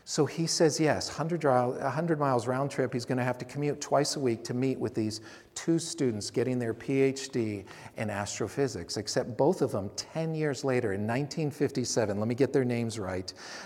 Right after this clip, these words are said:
uh, uh, Chen Ning Yan and Cao Dao Li both did their homework. And both of them in nineteen fifty-seven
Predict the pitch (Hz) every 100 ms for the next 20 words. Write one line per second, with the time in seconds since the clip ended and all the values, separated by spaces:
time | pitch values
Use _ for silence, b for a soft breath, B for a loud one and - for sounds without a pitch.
0 | B 123 110 - - B - - - 127
1 | 101 98 - - 143 147 151 151 135 127
2 | 131 127 123 117 113 120 - 104 101 -
3 | 123 117 123 117 107 113 110 98 90 -
4 | B B B - 101 113 131 120 117 110
5 | 110 110 - 117 101 78 71 - - B
6 | B B - 123 104 123 147 147 123 95
7 | 98 120 104 107 123 - 131 117 123 -
8 | 107 - 117 107 92